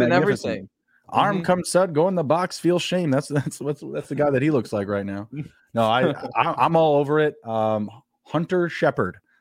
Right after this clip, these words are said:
Speaker 1: I'm certainly not familiar with him. I know who Charlie Lindgren is.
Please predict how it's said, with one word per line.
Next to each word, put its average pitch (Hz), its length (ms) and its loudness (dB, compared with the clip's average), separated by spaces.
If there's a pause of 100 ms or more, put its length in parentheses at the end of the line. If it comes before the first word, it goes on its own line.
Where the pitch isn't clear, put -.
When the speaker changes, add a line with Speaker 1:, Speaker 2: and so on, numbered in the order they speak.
Speaker 1:
I'm 98 100 -10
certainly 156 300 0
not 143 180 0
familiar 135 380 0
with 104 140 -2
him. 92 260 -6 (460)
I 90 80 -10
know 104 100 0
who 120 120 2
Charlie 104 300 -2
Lindgren 95 440 -8
is. - 160 -20